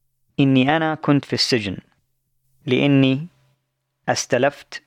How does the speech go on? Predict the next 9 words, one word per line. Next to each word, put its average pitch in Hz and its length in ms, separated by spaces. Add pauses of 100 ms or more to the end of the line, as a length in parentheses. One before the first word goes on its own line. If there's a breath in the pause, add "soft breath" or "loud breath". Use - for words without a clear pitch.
مبلغ 123 400
كبير 165 580 (400)
وما 135 200
قدرت 120 380
إني 113 240
أنا 107 140
أسدد 110 380
هذا 110 220
الدين." 101 440